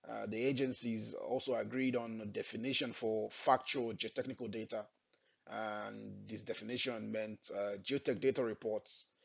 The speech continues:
uh, groundwater monitoring, uh, reports, digital packages, mapping data, and uh, or non-factual geotech data can also be shared as long as it's non-sensitive.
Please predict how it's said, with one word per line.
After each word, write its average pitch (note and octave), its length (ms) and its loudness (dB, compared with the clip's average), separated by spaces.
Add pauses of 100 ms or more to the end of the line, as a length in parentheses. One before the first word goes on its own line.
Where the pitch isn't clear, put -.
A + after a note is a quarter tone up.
(220)
uh, G#2+ 500 -2 (120)
groundwater A#2+ 760 4
monitoring, A#2+ 720 0 (420)
uh, A2 580 0
reports, A2 760 0
digital A2+ 440 -4
packages, C3+ 1160 4 (420)
mapping B2+ 480 2
data, A#2+ 640 4 (440)
and A2+ 680 -4 (300)
uh, A#2 40 -4
or A#2+ 320 2
non-factual C#3+ 680 4
geotech A#2 440 -2
data B2 260 -2
can A2 180 -6
also D#3 180 4
be G#2+ 100 0
shared G2+ 300 0
as G2+ 220 -4
long A#2+ 240 -2
as G#2+ 140 0
it's - 220 -6
non-sensitive. A2+ 840 -6